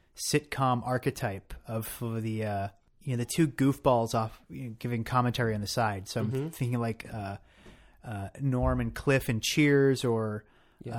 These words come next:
Speaker 1: uh, Joey and Chandler in Friends, sort of fit that,
Speaker 2: Yeah.
Speaker 1: that tradition of, you know, they're, they're kind of buddies.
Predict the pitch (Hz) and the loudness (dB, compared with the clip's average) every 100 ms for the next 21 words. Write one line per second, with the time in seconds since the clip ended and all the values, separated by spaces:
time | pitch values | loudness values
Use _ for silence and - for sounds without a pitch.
0 | 107 107 123 123 120 117 127 123 127 127 | -4 0 2 4 2 0 -2 0 -2 -4
1 | - 123 - 127 123 127 - 120 - 135 | -4 -4 0 0 0 0 0 0 0 -4
2 | 123 127 117 113 110 139 131 - 127 - | -2 -2 -2 -4 -4 -6 -6 -2 -2 0
3 | - 143 127 120 110 - - - - - | 0 0 0 -2 -6 -12 -20 -20 -20 -20
4 | _ _ _ - 113 107 113 107 - - | _ _ _ -8 -4 -4 -4 -6 -8 -8
5 | 123 143 123 110 180 170 170 160 143 - | -2 0 0 4 4 6 6 4 2 -4